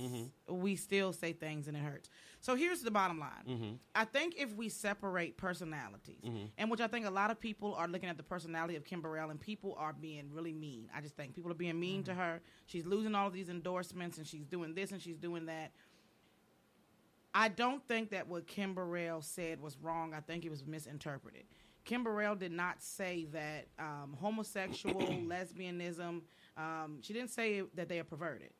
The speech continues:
Speaker 2: that, that those individuals are perverted. She said it's a perversion of the, it's a perverted spirit.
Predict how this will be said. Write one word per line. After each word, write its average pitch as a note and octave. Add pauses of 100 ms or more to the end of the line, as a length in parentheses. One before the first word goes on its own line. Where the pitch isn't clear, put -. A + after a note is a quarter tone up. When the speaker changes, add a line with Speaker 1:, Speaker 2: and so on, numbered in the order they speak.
Speaker 2:
that, D#3 (120)
that D#3+
those E3+
individuals E3
are D#3
perverted. F#2 (340)
She -
said G#3
it's F#3+
a F3
perversion F3+
of D3+
the, C#3+
it's F3
a -
perverted F3
spirit. C3